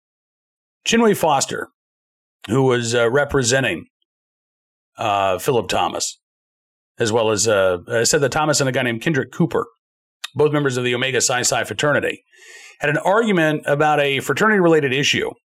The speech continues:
that, uh, escalated into that shot being fired.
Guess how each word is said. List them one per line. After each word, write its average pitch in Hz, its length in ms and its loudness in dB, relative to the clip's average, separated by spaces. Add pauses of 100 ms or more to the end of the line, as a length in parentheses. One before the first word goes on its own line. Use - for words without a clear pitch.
(680)
that, 120 300 0
uh, 117 140 2
escalated 127 800 0 (380)
into 127 220 -4
that 123 200 -2
shot 117 320 -2
being 101 220 -2
fired. 90 540 -2